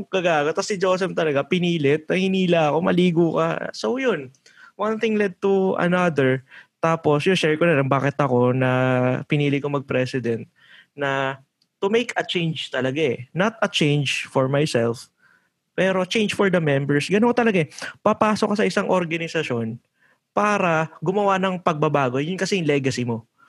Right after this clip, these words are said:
Hindi naman parang babaguhin mo lahat ng ginawa nung previously, pero yun nga, to add sa sinabi ni Joseph, i-,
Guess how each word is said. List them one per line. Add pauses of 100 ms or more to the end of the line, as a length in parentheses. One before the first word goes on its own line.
(220)
Hindi
naman
parang
babaguhin
mo
lahat
ng
ginawa
nung
previously, (340)
pero (400)
yun
nga,
to
add
sa
sinabi
ni
Joseph,
i-,